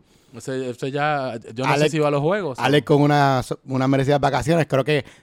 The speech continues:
Speaker 2: cuando le-, lea mañana el celular y vea que el Mónaco botó una ventaja de dos a cero, se va a endiablar.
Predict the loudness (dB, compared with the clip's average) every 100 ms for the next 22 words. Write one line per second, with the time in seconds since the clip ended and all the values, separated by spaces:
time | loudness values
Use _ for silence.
0 | _ -2 2 2 2 2 0 -2 -4 -2
1 | 0 0 0 0 0 0 0 -2 -4 -6
2 | -10 -14 -12 -6 -4 -2 -2 -2 -4 -4
3 | -2 -4 -6 -4 -2 0 2 2 0 -2
4 | -2 -2 -2 0 0 0 -2 -4 -4 -4
5 | -2 0 0 2 0 -2